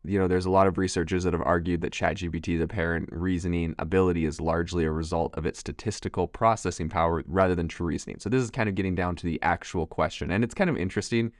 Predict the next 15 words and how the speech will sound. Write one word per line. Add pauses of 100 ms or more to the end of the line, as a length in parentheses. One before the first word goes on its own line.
(280)
um, (100)
because,
you
know,
a
while
ago
in
the
news,
there
was
this
Google
researcher